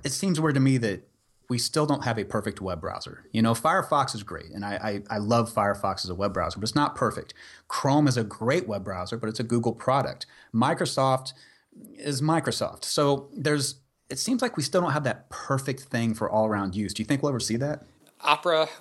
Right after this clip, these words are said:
Speaker 2: I've been using quite a bit, but, uh, their international ownership is a little bit
Speaker 1: Sure.
Speaker 2: sketchy and questionable. So I have, uh,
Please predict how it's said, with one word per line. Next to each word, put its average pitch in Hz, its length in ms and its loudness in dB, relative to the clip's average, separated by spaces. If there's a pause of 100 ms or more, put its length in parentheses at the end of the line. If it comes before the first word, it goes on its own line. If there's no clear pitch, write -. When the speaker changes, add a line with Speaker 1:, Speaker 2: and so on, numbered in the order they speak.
Speaker 2:
I've 135 140 -2
been 147 140 -2
using 147 260 -6
quite 139 200 0
a 135 40 -2
bit, 135 400 0
but, 107 360 -8
uh, 113 300 -6
their 120 340 -4 (320)
international 120 580 -8
ownership 170 500 -2
is 151 100 -6
a 160 40 -8
little 160 180 -2
bit 151 280 -2 (160)
Speaker 1:
Sure. - 360 8 (200)
Speaker 2:
sketchy 156 500 -2
and 143 80 -10
questionable. 147 760 -2 (140)
So - 140 -4
I 117 40 -2
have, 123 380 -2
uh, 110 280 -4